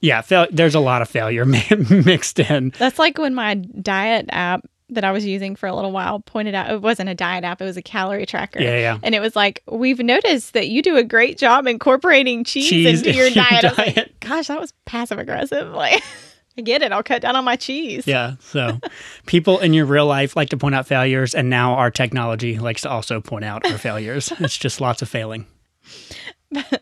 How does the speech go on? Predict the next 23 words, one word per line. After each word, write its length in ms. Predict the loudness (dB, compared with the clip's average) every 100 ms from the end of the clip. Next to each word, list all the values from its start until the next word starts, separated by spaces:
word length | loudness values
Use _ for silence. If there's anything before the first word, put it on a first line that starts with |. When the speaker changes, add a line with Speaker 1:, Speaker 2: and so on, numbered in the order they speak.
| -6
Speaker 2:
But 200 | -4 -2
anyways, 800 | 0 2 0 0 -2 -2 -6 -8 -18 -16 -16 -10 0
the 120 | 2
whole 220 | 4 4
idea 720 | 4 4 2 2 2 2 0
of 120 | -2 -8 -2
embracing 800 | -2 0 2 2 2 0 -4 -2
all 160 | -2
of 80 | -2
those 220 | -2 -4
experiences 1040 | -6 -8 -8 -6 -6 -6 -6 -4 -4 -4 -8 -6
and 220 | -4 -4
just 180 | -6 -6
letting 380 | -2 -2 0 -2
them 180 | -4 -6
build 300 | -2 -2 -2
on 120 | -4
each 160 | -6 -8
other 320 | -6 -4 -6 -8 -16 _ -6
and 360 | -4 -2 -4 -10 _
having 340 | -4 -2 0 0
that 220 | 0 -2 _ _
overall 760 | 0 0 0 0 0 0 -2 -6